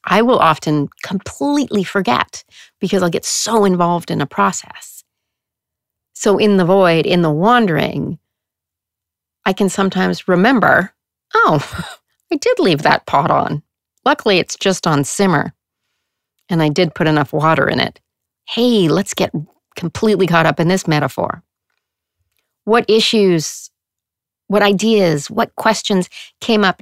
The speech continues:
during the process that I just finished? That's also a great thing to do, to give yourself a little launch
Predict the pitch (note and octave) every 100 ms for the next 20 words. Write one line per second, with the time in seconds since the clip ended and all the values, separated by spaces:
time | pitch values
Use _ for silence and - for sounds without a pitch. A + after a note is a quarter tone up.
0 | D#3 E3 A3+ D4 A3 - C#3 C#3+ - D3+
1 | - F3+ E3 F3 E3+ - B3 - D3+ -
2 | - _ _ _ _ _ _ _ _ _
3 | A3+ - F#3 F#3+ F#3 D#3+ - D#3+ D3 D#3+
4 | - - E3 - - C#3 C3+ - _ _
5 | _ _ _ - D#3+ D#3+ D#3 C#3+ - C#3
6 | - D#3+ D#3 D3+ - - D3+ C#3+ C#3 -
7 | - -